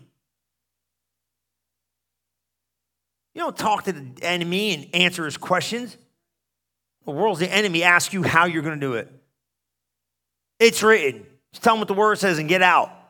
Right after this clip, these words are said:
"Well, how you know you did?" 'Cause God said that's my destiny. I told you guys, and you better remember this, decisions, decisions are up to you. Consequences are already pre-described in the word. The choices you make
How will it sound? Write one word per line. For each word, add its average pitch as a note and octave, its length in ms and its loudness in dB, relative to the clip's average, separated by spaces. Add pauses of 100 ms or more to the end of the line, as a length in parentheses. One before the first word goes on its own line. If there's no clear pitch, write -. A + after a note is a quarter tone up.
(460)
"Well, A#3+ 140 4
how C4 140 10
you C4+ 160 6
know C4 100 4
you B3+ 160 2
did?" A3+ 240 -8 (220)
'Cause G3 180 4
God A#3 320 10
said B3 260 6
that's G3 220 6
my E3+ 160 4
destiny. C3 640 -2 (960)
I F#3+ 160 8
told C4 320 2
you B3 80 -2
guys, G3+ 280 6
and F3+ 60 -2
you F#3 60 -4
better G#3 160 2
remember G#3+ 260 0
this, C#3+ 200 0
decisions, F3 880 -2
decisions G#3+ 540 0
are F#3+ 100 2
up F3+ 140 2
to D#3+ 80 -6
you. E3+ 240 -2
Consequences F3 600 0
are D#3 60 -4
already D#3+ 160 -2
pre-described C3 640 -4
in A#2 80 -14
the A#2 80 -12
word. G2+ 280 -10 (840)
The C#3+ 100 -4
choices C4+ 540 2
you C4 120 2
make A3+ 520 2